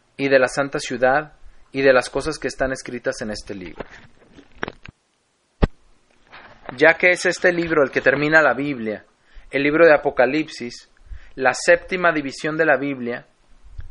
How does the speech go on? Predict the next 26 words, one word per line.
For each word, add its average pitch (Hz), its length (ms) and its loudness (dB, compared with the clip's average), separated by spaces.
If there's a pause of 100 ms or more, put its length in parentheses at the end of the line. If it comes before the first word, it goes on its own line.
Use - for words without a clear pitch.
(720)
es 147 160 0
la 165 140 4
terminación 143 760 -2
del 139 160 -2
plan 127 260 -4
de 104 120 -8
Dios. - 420 -20 (800)
Después, 170 640 2
Él 160 180 2
nos 156 160 -2
da 147 180 6
algo 147 220 0
más, 135 500 -4 (340)
algo 147 280 4
de 160 80 4
motivación 139 580 -2
para 143 200 2
que 135 100 -6
entendamos. 113 720 -2 (200)
Verso 139 300 6
veinte. 127 400 0 (2750)
Quien 156 200 -2
testifica 165 580 0
estas 185 320 2
cosas 175 380 2
dice, 151 440 -8